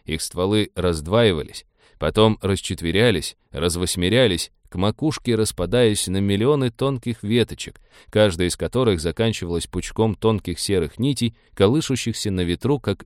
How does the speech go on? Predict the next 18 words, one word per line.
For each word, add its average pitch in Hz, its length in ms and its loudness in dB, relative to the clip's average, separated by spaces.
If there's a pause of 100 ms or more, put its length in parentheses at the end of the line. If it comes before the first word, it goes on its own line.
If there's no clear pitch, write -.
щупальца - 760 -4
актинии. - 600 -6 (960)
Проследив 107 600 2
за 143 120 4
ветками 139 600 2 (100)
соседних 117 560 0
деревьев, 107 480 -2
Станислав 117 500 -2
обнаружил, 139 560 -2
что - 300 -6
они 117 260 2
кое-где 110 500 0
сливаются, 98 640 2
и 110 200 0
весь 95 300 0
лес 107 260 -2
получается 87 580 -2
собран 101 480 0